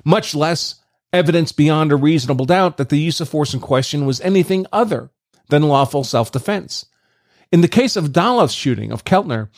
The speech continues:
we see a use of force event in which there is substantial evidence contrary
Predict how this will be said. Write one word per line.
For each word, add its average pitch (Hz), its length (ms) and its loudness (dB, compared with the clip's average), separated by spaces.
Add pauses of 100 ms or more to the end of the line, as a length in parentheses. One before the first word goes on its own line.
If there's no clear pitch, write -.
(200)
we 160 120 6
see 208 180 0
a 180 40 6
use 202 280 0
of 196 100 -6
force 170 240 0
event 135 240 -2
in 180 140 -4
which 180 220 0
there 226 180 2
is 277 260 0
substantial 185 680 -2
evidence 160 360 0
contrary 220 800 -4